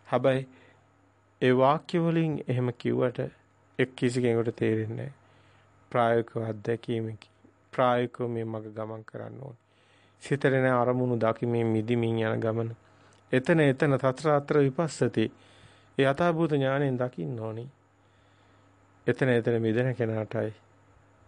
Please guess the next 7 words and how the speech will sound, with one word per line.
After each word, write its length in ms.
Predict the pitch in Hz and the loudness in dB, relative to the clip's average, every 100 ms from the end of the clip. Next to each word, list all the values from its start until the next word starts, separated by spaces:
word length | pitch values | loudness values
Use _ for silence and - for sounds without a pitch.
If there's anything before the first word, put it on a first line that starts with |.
| _ _ - | _ _ -2
මේ 360 | 113 110 110 - - _ _ _ _ _ - | 0 0 -2 -8 -20 _ _ _ _ _ -2
මාර්ගය 520 | 113 113 127 - 113 | 2 2 0 -2 -6
තුල 260 | - 110 113 110 - _ _ _ _ _ _ | -4 -6 -6 -12 -18 _ _ _ _ _ _
ඒ 100 | 117 | -2
මාර්ගය 460 | 113 107 117 113 120 | 0 2 0 0 -2
හමුවන්නේ. 580 | 107 104 110 110 113 113 _ _ - _ _ _ _ _ - _ _ _ _ _ _ _ _ _ _ _ | -2 -4 -2 -4 -6 -10 _ _ -20 _ _ _ _ _ -20 _ _ _ _ _ _ _ _ _ _ _
ඇත්තටම 520 | - 160 - 151 147 | -4 -2 -2 0 0